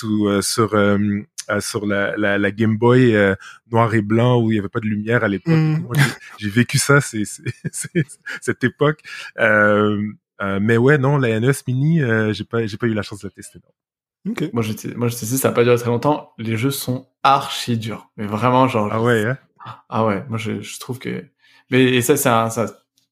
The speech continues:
Speaker 3: je pense que plus on avance et plus nos jeux sont faciles, ou plus, en fait, on nous tient la main, on va dire.
Speaker 1: Ouais,
Speaker 3: Et
Speaker 1: clair.
Speaker 3: c'est quelque chose que moi, il, moi, ça me manque parce que, tu vois, il y a un vrai challenge dans, Ninte-, dans Mario sixty-four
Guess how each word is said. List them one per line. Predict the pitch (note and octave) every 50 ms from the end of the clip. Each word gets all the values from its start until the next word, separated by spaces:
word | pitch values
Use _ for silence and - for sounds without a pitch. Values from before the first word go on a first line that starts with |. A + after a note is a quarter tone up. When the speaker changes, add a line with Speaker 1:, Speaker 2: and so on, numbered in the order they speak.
| _ _ _ - -
Speaker 3:
je | - -
pense | - - C#3
que | - B2+ A2+ G#2+ - _ _ _ _ _ - - - _ - B2+ B2+ - -
plus | - F3 F3+
on | E3+ D3+
avance | C#3 C3+ D3+ E3+ -
et | - A#2+
plus | - D#3 D3+
nos | C#3+ B2+
jeux | B2+
sont | C#3+ - - A#2+ A2
faciles, | - C3+ B2 A#2 - - D3 C#3+ B2
ou | A#2
plus, | - - F3 -
en | D#3+ B2+
fait, | - D#3 -
on | C3+
nous | B2 B2 A#2+
tient | A#2+ - D3+ C#3
la | C#3 B2+
main, | B2+ C3
on | C#3+ C#3
va | A#2 A2+
dire. | G2 G#2 C3 C#3+ - _ _ _ _ _ _ - - -
Speaker 1:
Ouais, | G#2+ G2+ E2+ - A2+
Speaker 3:
Et | A2+
Speaker 1:
clair. | A2 F#2+ - -
Speaker 3:
c'est | - - A#2+
quelque | C3 A#2+
chose | - E3 D#3+
que | - D3
moi, | C3 B2+ C#3 D3 D3
il, | C#3 C3 B2+
moi, | A#2+ B2 B2+ C#3 C#3+ C#3+
ça | C#3+ - B2
me | A#2+
manque | C3 C#3+ D3 C#3+ C#3
parce | - - -
que, | A#2
tu | A2
vois, | - C3+
il | B2+
y | B2
a | A#2 A2+
un | A2
vrai | G#2+ B2 B2+
challenge | - - C3 C3 D3 C#3+ C#3+
dans, | - A2+
Ninte-, | A2 A2 - B2 B2 B2
dans | A#2+ B2 A2+ A2 A2 A2+
Mario | A2+ A2+ A#2 A#2+ B2
sixty-four | A#2+ - B2+ - - - - - - C3 C#3+ D3+ - _